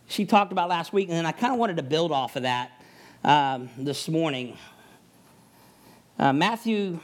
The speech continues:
nineteen sixteen through twenty-two. Now, and I've got a lot of scripture,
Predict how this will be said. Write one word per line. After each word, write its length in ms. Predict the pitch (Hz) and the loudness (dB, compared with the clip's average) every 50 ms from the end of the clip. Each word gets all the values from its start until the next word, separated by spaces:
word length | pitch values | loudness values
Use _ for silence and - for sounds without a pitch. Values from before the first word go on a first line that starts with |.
| - | -12
nineteen 680 | - - 165 170 190 208 - - 214 208 196 196 190 170 | -6 -2 0 0 0 -2 -4 -2 -2 0 0 0 -2 -4
sixteen 480 | - - 196 190 - - 208 196 180 | -2 -2 -2 -2 0 -2 0 0 0
through 140 | 165 175 165 | 0 -2 -2
twenty-two. 500 | 160 - 170 170 170 165 170 - 165 156 | -2 -2 -2 0 0 0 0 -2 -2 -2
Now, 100 | 170 175 | -2 -4
and 100 | 180 180 | -2 -2
I've 160 | 180 208 196 - | -2 -2 0 0
got 220 | 214 202 190 - - | -2 -2 -2 -6 -8
a 60 | 151 | -8
lot 220 | 151 156 160 165 165 | -4 -2 -2 -2 -4
of 40 | - | -6
scripture, 560 | - - 175 175 - - - 175 170 175 | -6 -6 -6 -6 -6 -6 -6 -4 -4 -6